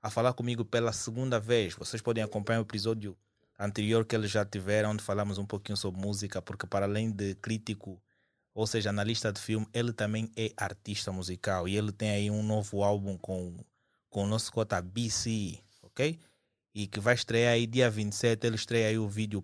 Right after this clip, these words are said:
Placa, dia vinte e sete de julho, e vocês podem estar atentos e poderão acompanhar, porque é um jovem com bastante talento, mas, epá,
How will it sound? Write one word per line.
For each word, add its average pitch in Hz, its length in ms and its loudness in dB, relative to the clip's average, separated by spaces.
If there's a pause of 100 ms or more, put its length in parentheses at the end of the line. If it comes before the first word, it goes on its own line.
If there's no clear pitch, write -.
(100)
Placa, 117 460 6
dia 110 200 2
vinte 104 160 -2
e - 40 -6
sete 107 160 -2
de 101 120 -8
julho, 107 360 0
e 101 40 -2
vocês 101 300 -4
podem 107 240 -2
estar 110 180 0
atentos 101 520 -2
e 123 220 -4 (380)
poderão 110 280 2
acompanhar, 104 640 -2 (360)
porque 139 420 0
é 123 80 2
um 123 100 4
jovem 113 280 2
com 131 180 -2
bastante 110 320 2
talento, 104 400 -2
mas, 156 400 0 (360)
epá, 95 260 0